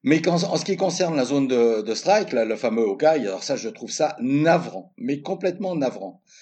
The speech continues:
Parce que, euh, un, un arbitre, il a son propre jugement, et tellement maintenant, euh, ils ont de jugement, c'est que non seulement ils annoncent les strikes, les balles, mais il leur arrive souvent, dans un, sur une balle, d'expliquer où est-ce qu'elle était. Donc on entend «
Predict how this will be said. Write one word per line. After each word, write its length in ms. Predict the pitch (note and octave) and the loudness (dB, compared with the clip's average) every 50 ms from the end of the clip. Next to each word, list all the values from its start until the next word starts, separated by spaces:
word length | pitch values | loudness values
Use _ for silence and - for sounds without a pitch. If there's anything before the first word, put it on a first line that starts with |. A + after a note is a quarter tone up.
| - - - - - - _ - | -20 -20 -20 -20 -20 -20 _ -6
Parce 200 | - D#3 - - | -4 -4 0 4
que, 100 | - G3 | 8 8
euh, 340 | G3 F#3+ F3+ - - C#3 D3 - - | 8 8 6 2 2 0 -2 -2 -2
un, 200 | D3 E3 F3 F3+ - - | -4 -4 -4 -6 -8 -6
un 140 | F3 F#3 G3 | -2 0 2
arbitre, 560 | G3+ F#3+ F3+ E3+ G#3+ G#3+ G#3 - D#3 D3 D3+ - | 2 2 2 0 -2 -4 -2 0 0 0 0 2
il 160 | D3+ D3+ D#3 | 2 2 4
a 40 | E3+ | 2
son 200 | E3 F3 F#3 F3 | 2 2 -2 0
propre 280 | E3+ E3+ F3 E3+ D#3+ E3+ | 2 2 0 2 2 0
jugement, 400 | E3 F3 F#3 F3 G3 G#3+ G3 - | -2 -2 -4 -2 0 -2 0 0
et 200 | D3 C#3 C#3 C#3+ | 0 -2 -2 2
tellement 340 | C#3 A3 A3 G#3+ G#3 G#3 G3+ | 4 4 4 6 6 4 4
maintenant, 580 | F3+ D#3 D3 D3 - E3 D3 C#3+ C3+ - - _ _ _ _ _ _ _ - | 6 4 2 2 2 2 2 2 0 -2 -8 _ _ _ _ _ _ _ -6
euh, 340 | G#2+ A#2 A#2 A2+ A2 G#2+ G#2+ | -4 -2 -2 -2 -2 -2 -4
ils 120 | B2+ G#2+ A2+ | -4 -2 0
ont 80 | C3 | 0
de 120 | B2 A#2 A#2+ | 0 0 -2
jugement, 520 | A#2 B2 C3 C3 D#3 F#3 G#3 A3+ G#3+ - - - - - - - | -4 -4 -6 -4 -2 -2 -2 -2 -4 -8 -14 -20 -20 -20 -20 -14
c'est 200 | - - F3 D3+ | -6 -2 -2 0
que 100 | D3+ D#3 | 2 2
non 160 | C#3 D#3+ G3 | 2 4 2
seulement 400 | E3+ F3+ F#3 F3 F3 E3 D#3+ D#3 | 2 2 2 2 2 2 2 2
ils 200 | D3+ C3+ B2 G#2+ | 2 0 0 0
annoncent 460 | A#2+ A#2+ A#2+ B2 B2+ B2 A#2 - - - - | 2 2 4 4 2 2 0 -4 -10 -12 -12
les 160 | G2 G2+ F#2+ | -8 -8 -8
strikes, 340 | G2 - A#2+ A2 G2+ G2+ - | -6 -2 0 0 0 0 -2
les 100 | A2 G#2 | -4 0
balles, 280 | A2 D#3 F3+ G3 F#3+ - | 2 4 4 4 2 0
mais 320 | A2+ A#2+ B2+ C3 C3 D#3 - | 0 0 0 0 0 -2 -4
il 100 | - C3 | -2 0
leur 160 | B2 B2+ C3 D#3 | 2 2 4 4
arrive 200 | D#3+ F3 E3+ - | 4 2 0 -2
souvent, 360 | - - D3+ B2+ C#3 C3 G#2+ | -4 -4 -2 0 0 0 0
dans 220 | F2+ F#2+ A#2 G2 G2+ | -2 -4 -6 -6 -4
un, 220 | G2 G2+ F#2+ F2 - _ _ _ _ - | -6 -6 -6 -8 -10 _ _ _ _ -16
sur 260 | - - C#3 B2 B2 | -8 -2 0 2 2
une 120 | B2 B2 | 4 6
balle, 220 | C3 F#3 G3+ F#3 C#3 | 8 8 8 6 4
d'expliquer 680 | D3 C#3+ - - D3+ D3 - G3 G#3 A3+ G#3 - - - _ - | 0 -6 -6 -8 -8 -2 2 2 2 2 0 -4 -10 -18 _ -2
où 160 | A#3+ A#3+ A#3+ | 4 8 8
est-ce 160 | A3+ A3+ - | 8 8 6
qu'elle 140 | A3+ G#3+ G#3 | 4 4 4
était. 420 | G3+ - F#3 F3 E3+ E3+ - - _ _ _ _ _ _ _ _ - | 4 4 4 2 2 0 -6 -16 _ _ _ _ _ _ _ _ -4
Donc 180 | - E3 E3+ F3+ | -2 2 4 6
on 100 | F#3+ F3 | 6 8
entend « 640 | F#3 F3+ F3 F3+ F3 E3 C#3 - - - - _ | 6 6 6 6 6 6 6 4 0 -10 -20 _